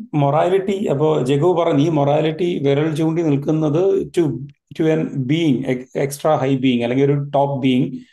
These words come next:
above the humanity, above the, ഉം, creation. അതിന് മുകളിൽ നിൽക്കുന്ന ഒരു ബീയിങ്ങിന്റെ ക്വാളിറ്റിയാണ്,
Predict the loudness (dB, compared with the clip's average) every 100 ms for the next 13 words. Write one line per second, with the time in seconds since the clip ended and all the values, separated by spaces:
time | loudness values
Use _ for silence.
0 | _ _ -2 0 2 2 2 2 2 2
1 | 2 2 2 0 2 2 2 2 2 -4
2 | _ _ _ 0 0 2 2 4 2 0
3 | -4 0 2 2 2 2 2 0 0 2
4 | 2 2 0 -2 -2 0 2 0 0 0
5 | 2 -2